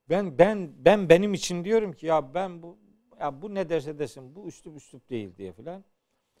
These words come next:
Bazen kendimi kaybediyorum. Fakat şunu da kardeşlerimle paylaşayım. Kendimi kendi menfaatim için kaybediyorsam namerdim.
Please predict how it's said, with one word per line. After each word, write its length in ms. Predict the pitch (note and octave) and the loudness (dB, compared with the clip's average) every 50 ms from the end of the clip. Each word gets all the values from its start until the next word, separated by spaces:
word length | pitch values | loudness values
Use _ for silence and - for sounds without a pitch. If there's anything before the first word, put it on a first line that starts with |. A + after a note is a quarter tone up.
| _ _ - | _ _ 4
Bazen 360 | F#3+ A3 A#3+ G#3+ A#3 A3+ G3+ | 6 6 6 6 2 -2 -2
kendimi 360 | - G3 G3 F#3 F3+ F3+ F#3+ | -2 -2 -2 -2 -4 -8 -8
kaybediyorum. 680 | - - E3+ D#3 D3 B2 A2+ F#2 F#2+ F2 E2 D2 C#2 _ _ _ _ _ _ _ _ _ _ - | -4 -2 0 0 0 -2 -6 -10 -10 -14 -16 -18 -20 _ _ _ _ _ _ _ _ _ _ -2
Fakat 360 | F#3 F#3+ E3 E3+ A#2+ E2+ - - _ _ _ _ _ _ _ _ _ _ _ _ _ _ _ _ _ _ _ _ _ _ _ _ _ _ _ _ _ _ _ _ | -2 0 2 2 0 0 -2 -12 _ _ _ _ _ _ _ _ _ _ _ _ _ _ _ _ _ _ _ _ _ _ _ _ _ _ _ _ _ _ _ _
şunu 340 | - - - G3 G3 F#3+ | -18 -12 -8 -6 -4 -2
da 120 | F3+ F#3+ C#3+ | -2 -2 2
kardeşlerimle 640 | E3+ E3+ E3+ E3 E3+ - - F3 E3 E3+ F3 F3 D#3 | 2 2 2 0 -4 -8 -6 -6 -6 -6 -4 -6 -6
paylaşayım. 580 | - - D3 C#3+ C#3 C3+ - - - G#2+ F#2 _ _ _ _ _ _ _ _ _ _ _ _ _ _ _ _ _ _ _ _ _ _ _ _ _ | -2 -2 -2 -2 -2 -4 -8 -10 -14 -20 -20 _ _ _ _ _ _ _ _ _ _ _ _ _ _ _ _ _ _ _ _ _ _ _ _ _
Kendimi 640 | _ - D3 E3+ F#3 F3 F#3+ G3 G#3+ A3+ A3+ G#3+ A3 _ _ _ _ _ | _ -4 -4 -2 -2 -2 -2 -2 0 -2 -4 -6 -8 _ _ _ _ _
kendi 320 | - F3 F3 F#3 F#3+ G3+ G#3+ | -6 -4 -4 -4 -4 -4 -4
menfaatim 800 | G3 F#3+ F#3+ F#3+ E3+ C#3+ F3+ F#3 F#3+ F#3 F3+ - - G#3+ G#3 F#3 | -2 -2 -4 -4 -2 0 2 4 4 4 2 -2 -10 -14 -14 -14
için 340 | E3+ D3+ - - E3 D#3 C#3+ | -16 -16 -14 -12 -12 -8 -2
kaybediyorsam 800 | - F3+ F#3 F#3 E3 F3+ E3 D#3 F#3 F3+ E3 - - F#3 F3 D#3+ | 2 2 2 2 0 -4 -6 -4 -4 -4 -4 -2 -4 -4 -2 -2
namerdim. 480 | D#3 C#3+ C#3 C3 A#2+ G2+ - _ _ | -2 -2 -2 -4 -6 -8 -8 _ _